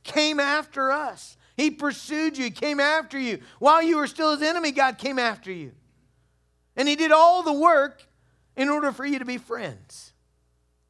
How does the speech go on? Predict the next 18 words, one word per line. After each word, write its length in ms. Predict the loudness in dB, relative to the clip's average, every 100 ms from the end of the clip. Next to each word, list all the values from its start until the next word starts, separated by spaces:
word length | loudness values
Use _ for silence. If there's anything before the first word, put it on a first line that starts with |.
| _ _ _ -6
And 160 | -4
now 380 | -4 -4 -2 -4
he 80 | -6
does 160 | -10 -12
something 240 | -12 -10
really 220 | -10 -10
cool. 360 | -12 -14 -14 -20 _ _ _ _ _ _ _ _
He 160 | -6
appoints 800 | -6 -8 -6 -4 -2 -4 -8 -10
you 460 | -10 -10 -10 -14 -18 _ _ _ _ _ _ -8
to 380 | -6 -4 -8 -12
lasting 1000 | -6 -2 -2 -4 -8 -12 -10 -8 -12 -16
fruitfulness. 720 | _ -4 -4 -4 -14 -16 -14 -10
Let 80 | -8
me 80 |
read 160 | -8 -4
that 140 | -4
again. 220 | -4 -12